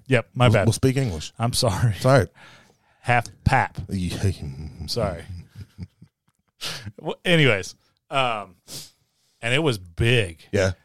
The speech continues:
Speaker 1: I didn't go on it. It was
Speaker 2: That's
Speaker 1: so
Speaker 2: cool,
Speaker 1: big.
Speaker 2: though.
Speaker 1: But here his, this little kid <laughs>
Speaker 2: He's like, "Thrasher!"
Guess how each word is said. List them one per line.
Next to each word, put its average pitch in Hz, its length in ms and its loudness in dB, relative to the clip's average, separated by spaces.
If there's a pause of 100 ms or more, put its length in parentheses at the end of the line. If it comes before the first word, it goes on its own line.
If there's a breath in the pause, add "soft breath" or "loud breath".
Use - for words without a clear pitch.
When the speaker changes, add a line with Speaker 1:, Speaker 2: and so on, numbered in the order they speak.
(140)
Speaker 1:
I 117 180 2
didn't 143 240 2
go 95 220 -4
on 90 140 -8
it. 87 80 -8
It 85 80 -12
was 92 60 0
Speaker 2:
That's - 160 4
Speaker 1:
so 107 160 4
Speaker 2:
cool, 135 420 6
Speaker 1:
big. 92 40 -4
Speaker 2:
though. 85 220 0
Speaker 1:
But 117 140 4
here 139 280 4
his, 139 300 2 (100)
this 131 300 0
little 160 240 6
kid 113 420 2
<laughs> - 300 2 (340)
Speaker 2:
He's 110 140 -2
like, 135 140 0
"Thrasher!" 185 760 4